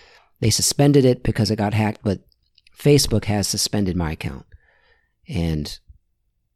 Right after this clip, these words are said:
you know, maybe they're completely innocent. It's fine. But I'm taking this opportunity to speak out on this podcast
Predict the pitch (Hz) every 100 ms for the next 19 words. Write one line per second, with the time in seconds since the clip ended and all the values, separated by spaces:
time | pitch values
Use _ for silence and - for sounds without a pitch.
0 | _ - 82 67 - _ 113 110 113 113
1 | 117 107 123 127 110 82 62 - _ _
2 | _ _ _ - 117 95 73 - _ -
3 | - - 92 85 107 95 101 98 85 -
4 | - 113 85 80 78 _ _ _ _ _
5 | _ _ - _ _ _ - - - 98
6 | 95 85 80 78 76 - - 71 - -
7 | - -